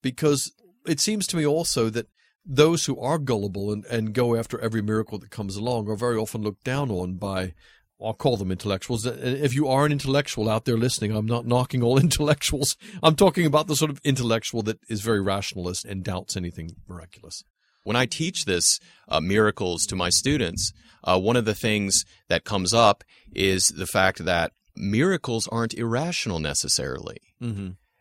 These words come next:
Speaker 2: So the mistake that is made by, uh, materialists and rationalists is that in order for a miracle to be a miracle, that there can't be an explanation, which is how they rule out the possibility of
Speaker 1: Uh-huh.
Speaker 2: any miracles ever happening.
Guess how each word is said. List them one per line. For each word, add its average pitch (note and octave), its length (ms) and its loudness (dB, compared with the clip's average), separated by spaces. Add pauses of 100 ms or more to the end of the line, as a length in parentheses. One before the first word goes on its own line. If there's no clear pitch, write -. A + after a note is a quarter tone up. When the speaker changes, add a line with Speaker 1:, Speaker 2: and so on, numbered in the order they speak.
Speaker 2:
So - 180 2
the C3 80 4
mistake F3 580 2
that G#2 160 -4
is G2 120 -4
made A2+ 300 -2
by, F#2 380 0
uh, E2 120 -8
materialists F#2 880 0
and D#2+ 160 -8
rationalists G2+ 640 -2 (160)
is A#2 200 -2
that C3 280 0 (160)
in A#2+ 120 0
order D#3 240 2
for B2+ 180 0
a A2+ 40 2
miracle A#2 540 -2
to - 120 -8
be G2+ 120 -2
a F#2+ 60 -2
miracle, A2+ 560 -2
that G#2+ 180 -2 (100)
there B2+ 140 0
can't - 380 -4
be G#2 160 -2
an D#2 100 -8
explanation, D#2+ 720 -6
which B2+ 160 -2
is C#3 100 0
how E3 220 2
they D3 120 2
rule D3 280 0
out F3+ 240 0
the B2 60 -8
possibility A#2 640 2
of A2 80 0
Speaker 1:
Uh-huh. G2+ 100 0
Speaker 2:
any G2+ 140 0
miracles A#2+ 560 -2 (420)
ever F#2+ 240 -2
happening. G2 640 -2